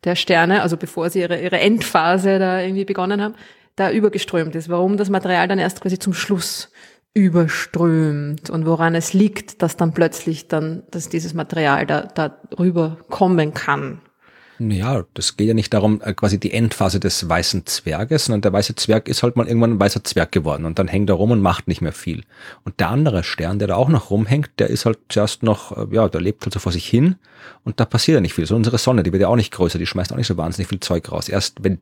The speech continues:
Speaker 2: die sich ein, wenn, wenn der andere Stern auch das Ende seines Lebens erreicht, erst dann fängt er an, sich auszudehnen. Erst dann passieren diese ganzen argen Sachen. Dann fängt er an, irgendwie Zeug rauszuschleudern. Und dann kommen eben ausreichend viele große Mengen an Material in die Nähe vom weißen Zwerg, die vorher halt nicht hingekommen sind.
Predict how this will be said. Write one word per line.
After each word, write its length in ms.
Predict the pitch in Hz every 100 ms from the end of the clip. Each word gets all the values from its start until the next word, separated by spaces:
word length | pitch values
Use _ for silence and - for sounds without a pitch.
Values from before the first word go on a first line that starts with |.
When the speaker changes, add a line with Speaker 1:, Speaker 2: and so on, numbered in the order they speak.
| -
Speaker 2:
die 140 | 185
sich 220 | - 98
ein, 220 | 85 85 - 92
wenn, 240 | 98 98
wenn 100 | 95
der 120 | 82
andere 300 | 135 165 104
Stern 240 | - 87 80
auch 200 | 139 -
das 160 | 113
Ende 180 | - 98
seines 300 | 107 110 -
Lebens 220 | 110 110
erreicht, 260 | 113 110 110
erst 240 | 104 -
dann 320 | 85 101 139 - - - _ _ -
fängt 220 | 117 113
er 80 | 113
an, 80 | 113
sich 160 | 117
auszudehnen. 480 | 131 131 95 87 85
Erst 200 | 92 -
dann 200 | 92 117
passieren 300 | - 107 117
diese 160 | 110 113
ganzen 260 | 117 -
argen 240 | - 107 113
Sachen. 300 | 135 - 90
Dann 120 | 98
fängt 220 | 107 107
er 80 | 101
an, 140 | 104
irgendwie 180 | 107 104
Zeug 300 | - 127 -
rauszuschleudern. 720 | 82 - 101 - 101 123 147 - - -
Und 100 | - -
dann 320 | 82 98 127
kommen 200 | - 123
eben 140 | 117 113
ausreichend 500 | - 113 135 123 123
viele 160 | 123
große 360 | 113 120 117 113
Mengen 340 | 101 110 120
an 80 | 120
Material 540 | 113 - 107 101 104 123
in 80 |
die 60 | 110
Nähe 160 | 107 113
vom 160 | 110
weißen 260 | 104 104 113
Zwerg, 380 | - 117 95 - - - -
die 60 |
vorher 260 | 104 104 98
halt 120 | 101
nicht 120 | 127 -
hingekommen 400 | 90 - 98 95
sind. 260 | 92 -